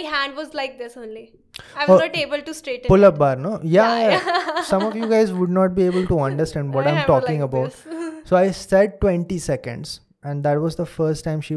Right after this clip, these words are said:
Speaker 2: was hanging by a bar. So I did not mean that if, if your hands are paining and your shoulders are burning out, you still keep on going. And she's like, <laughs> I said, "Twenty." She drops down and her hands cannot unfold now.
Speaker 1: Yeah.
Speaker 2: Yeah.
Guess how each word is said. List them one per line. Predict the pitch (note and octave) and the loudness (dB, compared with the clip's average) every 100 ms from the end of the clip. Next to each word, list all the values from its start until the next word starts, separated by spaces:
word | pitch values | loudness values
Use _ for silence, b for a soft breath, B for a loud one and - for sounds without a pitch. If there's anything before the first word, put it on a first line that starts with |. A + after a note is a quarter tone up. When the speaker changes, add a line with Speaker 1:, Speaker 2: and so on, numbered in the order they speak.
| D3+ | -4
Speaker 2:
was | C#3+ C#3+ | -4 -6
hanging | C#3+ D#3 D3+ | -6 -4 -2
by | C3+ | -2
a | C3+ - | -4 -8
bar. | - - _ b b b | -12 -16 _ b b b
So | - | -6
I | F3+ E3 | -2 0
did | F3+ | 2
not | A3 G3 | 0 2
mean | F3 E3 F#3 G3 | 0 0 0 2
that | F#3 E3+ D#3+ | 2 2 0
if, | - - D3 | -6 -10 -4
if | F3+ | -2
your | C3+ | -2
hands | A#2+ C3+ D3 E3+ E3+ F3 | -2 -4 -2 -2 -2 -2
are | - E3 | 0 0
paining | D3+ D#3+ D#3 | 0 -2 -2
and | D#3+ | -2
your | D#3+ | -2
shoulders | D#3+ C#3+ D#3 D#3+ | -2 0 -2 -2
are | C#3+ C#3+ | -2 0
burning | D3 D3+ C#3+ B2+ | 2 0 -2 -2
out, | B2+ b b b D#3 | -4 b b b -14
you | - | -2
still | G3+ G#3 G3+ | 0 0 0
keep | F3 D3+ D3 | -2 0 -2
on | C3+ | -2
going. | B2+ C3+ | -4 -4
And | C#3+ | -6
she's | E3 D#3+ | -8 -6
like, | F3 - _ _ _ _ _ _ - | -8 -10 _ _ _ _ _ _ -10
<laughs> | - C#5+ D5 F#5 F#5 - _ _ _ - - - _ B B - | 0 0 4 2 2 -10 _ _ _ -6 -6 -6 _ B B -6
I | E3+ | -2
said, | F#3+ F#3+ | -4 4
"Twenty." | G3+ F#3+ F#3 G#3+ | 4 4 2 -4
She | - E3+ | -6 -2
drops | E3 E3+ D#3+ | 2 2 0
down | F3+ F3+ | -4 -4
and | D3 | -4
her | D#3+ D#3+ | -4 -4
hands | C#3+ E3+ F#3+ - | -6 -4 -4 -4
cannot | F3 E3+ E3 | -2 -2 -4
unfold | C#3+ D3+ C#3+ C3 | -8 -6 -6 -6
now. | B2 C3+ b b b | -12 -14 b b b
Speaker 1:
Yeah. | F4+ E4 D4 D4 - | -6 -6 -6 -10 -14
Speaker 2:
Yeah. | D#3+ C#3 B2+ | -8 -4 -4